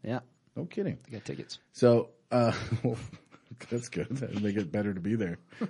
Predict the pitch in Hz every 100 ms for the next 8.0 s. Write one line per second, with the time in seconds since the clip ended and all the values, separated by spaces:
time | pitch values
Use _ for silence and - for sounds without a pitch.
0 | - 139 117 120 113 104 101 - 104 113
1 | 110 117 - - 95 110 104 123 - -
2 | 139 139 120 - 110 - 180 143 - -
3 | - 131 151 92 135 151 147 156 120 160
4 | - 101 82 143 156 165 170 143 131 123
5 | 113 107 107 104 - 107 101 104 151 180
6 | 147 107 107 143 127 101 104 98 95 85
7 | 113 107 95 110 101 90 - 85 80